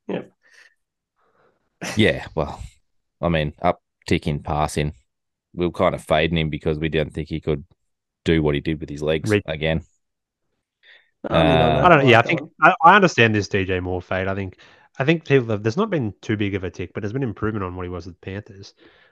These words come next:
Speaker 3: in terms of A D P. And I think, is this even a, is this really a much better situation or not? I think it's very like for like. So, um, ticking him up, I think, yeah,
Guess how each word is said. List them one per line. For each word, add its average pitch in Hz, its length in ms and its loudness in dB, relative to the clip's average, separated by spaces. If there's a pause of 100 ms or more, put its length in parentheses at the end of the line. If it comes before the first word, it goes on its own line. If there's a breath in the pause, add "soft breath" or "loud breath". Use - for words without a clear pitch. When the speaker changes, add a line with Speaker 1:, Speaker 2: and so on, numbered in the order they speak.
(100)
Speaker 3:
in 127 100 -10
terms 95 160 -10
of 90 100 -12
A 92 140 -4
D 87 120 -8
P. 87 360 -10 (400 soft breath)
And 107 80 -8
I 104 60 -2
think, 123 180 -4 (1500 loud breath)
is 143 160 -10
this 120 160 0
even 101 180 2
a, 95 180 -4
is 104 120 -8
this 98 160 -4
really 98 320 -2
a 90 60 -6 (320)
much 101 220 -6
better 95 200 -6
situation 95 480 -10
or - 20 -8
not? 101 160 -4
I 110 40 -6
think 143 120 -6
it's 92 120 -8
very 87 360 -8 (460)
like 92 240 -8
for 92 100 -12
like. 90 360 -6
So, 87 200 -12 (920 soft breath)
um, 90 440 -10 (1080)
ticking 139 240 -4
him 95 120 -6
up, 101 240 -8
I 98 60 -10
think, - 280 -10
yeah, 87 260 -14